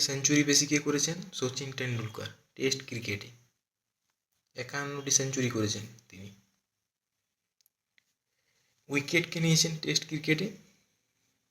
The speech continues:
মাথুইয়া মুরলীধরন আটষট্টি উইকেট নিয়েছেন। তার একটি গ্রন্থ আছে, তার একটি বই আছে, এইট হান্ড্রেড বলে একটি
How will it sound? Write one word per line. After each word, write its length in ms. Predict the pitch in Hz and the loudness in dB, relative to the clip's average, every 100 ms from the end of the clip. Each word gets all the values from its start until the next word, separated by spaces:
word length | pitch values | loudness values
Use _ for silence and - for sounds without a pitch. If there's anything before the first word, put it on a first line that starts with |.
| _ _ _ _ _ | _ _ _ _ _
মাথুইয়া 600 | 120 120 120 143 143 160 - - _ - _ _ _ _ _ _ _ | -4 -4 -2 0 2 0 -2 -12 _ -20 _ _ _ _ _ _ _
মুরলীধরন 720 | 120 131 139 139 123 110 98 95 - _ _ _ _ - | -6 -2 -2 -2 -2 0 -2 -6 -18 _ _ _ _ -8
আটষট্টি 500 | 135 135 - 135 135 | -6 -6 -8 -8 -6
উইকেট 260 | 127 123 120 | -6 -4 -4
নিয়েছেন। 300 | 113 107 - - | -4 -10 -10 -12
তার 120 | 120 123 | -6 -4
একটি 300 | 123 - 127 127 123 - - - - | -4 -8 -8 -6 -8 -16 -20 -16 -6
গ্রন্থ 340 | 127 123 120 135 117 | -4 -4 -2 0 0
আছে, 180 | - 135 - | -2 -6 -8
তার 120 | 120 120 | -6 -4
একটি 160 | 120 120 113 | -4 -6 -2
বই 160 | 120 127 113 | 2 4 2
আছে, 180 | - - - _ _ _ _ _ _ _ 131 | -2 -4 -16 _ _ _ _ _ _ _ -4
এইট 160 | 139 131 | -4 -4
হান্ড্রেড 400 | 131 127 131 139 107 - _ _ _ _ 120 | -10 0 2 2 -2 -14 _ _ _ _ -8
বলে 180 | 120 123 | -2 -2
একটি 140 | 120 | -2